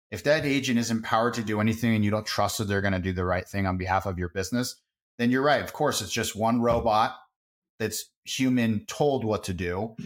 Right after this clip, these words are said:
and then another that you're paying less to manipulate, and hopefully it becomes good enough to manage your business. So it's really interesting how when you talk about that, that you look back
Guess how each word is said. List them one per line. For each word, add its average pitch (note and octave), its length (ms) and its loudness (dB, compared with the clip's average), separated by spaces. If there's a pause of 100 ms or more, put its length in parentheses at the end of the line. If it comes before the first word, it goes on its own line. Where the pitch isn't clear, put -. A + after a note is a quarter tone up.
and A2+ 120 0
then A#2 100 2
another B2 460 2
that G#2+ 220 0
you're G2+ 340 -2 (680)
paying C3+ 300 2
less A#2+ 320 4
to B2+ 60 2
manipulate, A2+ 640 2
and G2+ 100 0
hopefully G#2+ 480 0
it F#2+ 120 0
becomes F#2+ 380 -2
good G2+ 160 -2
enough F#2 340 -2
to F#2 100 -8
manage F2+ 420 -6
your F2 100 -8
business. G#2+ 400 -4 (320)
So B2 100 -4
it's G#2 100 -2
really C#3+ 220 2
interesting A#2 540 0
how G2 240 0
when G2 140 0
you G2 120 0
talk F#2+ 300 0
about F#2 300 0
that, E2 280 -2 (400)
that F#2+ 180 -2
you G2+ 120 -2
look G#2+ 260 -2
back G2 420 2